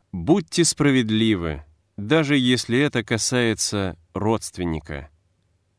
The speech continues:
Сура шестая, аят сто пятьдесят второй. "О те, которые уверовали,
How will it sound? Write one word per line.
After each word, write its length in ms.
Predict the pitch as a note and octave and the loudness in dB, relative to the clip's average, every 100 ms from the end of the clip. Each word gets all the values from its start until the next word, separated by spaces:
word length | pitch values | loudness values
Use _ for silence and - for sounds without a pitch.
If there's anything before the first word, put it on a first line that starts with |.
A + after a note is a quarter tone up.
| _ _ - | _ _ -12
Сура 580 | - B2 G#2+ F#2+ D#2+ - | -4 0 2 2 -2 -8
шестая, 800 | - F#2+ E2+ - B2+ C#3 C3 A2+ _ - | -12 -8 -6 -2 -2 0 -2 -6 _ -6
аят 500 | F2+ E2 C#3 D#3 - - | -2 0 0 -2 -12 -14
сто 220 | - E3 | -4 -2
пятьдесят 420 | D#3 B2+ A2+ B2 G#2+ | 0 0 -2 -2 -4
второй. 480 | - F#2 E2 C#2+ - _ _ _ _ _ _ _ _ _ _ _ _ _ _ _ _ _ - | -4 -4 -4 -8 -12 _ _ _ _ _ _ _ _ _ _ _ _ _ _ _ _ _ -2
"О 240 | G2+ C#3+ | 4 4
те, 320 | - - F3+ | 4 6 6
которые 720 | - D#3+ E3 E3+ E3 D#3 D3+ | 6 4 6 6 6 6 4
уверовали, 920 | C#3 C3 A2 B2+ C3 A2+ F#2 E2 D#2 | 4 2 4 4 4 4 0 -4 -6